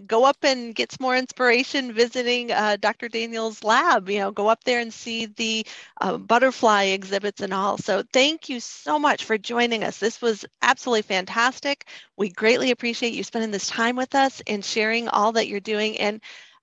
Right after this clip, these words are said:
uh, you know, also for plugging along because it, you know, there are those ups and downs and sharing with us some of your successes and continuing to do what you're doing, because that gives us hope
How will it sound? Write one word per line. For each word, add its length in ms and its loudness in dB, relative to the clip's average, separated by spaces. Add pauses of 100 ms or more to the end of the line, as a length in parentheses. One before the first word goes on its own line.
uh, 120 2
you 140 4
know, 160 6
also 380 4
for 160 -2
plugging 340 0
along 360 0
because 680 -4
it, 180 4 (320)
you 160 -2
know, 300 0 (220)
there 220 4
are 40 0
those 300 2
ups 240 0
and 100 -8
downs 420 0
and 140 -4
sharing 340 -6
with 160 -4
us 160 0
some 220 -2
of 100 -2
your 140 -2
successes 880 -4 (300)
and 120 0
continuing 560 -2
to 60 -6
do 160 -4
what 140 2
you're 160 0
doing, 340 -4
because 380 -2
that 320 4
gives 280 0 (100)
us 220 2
hope 300 -6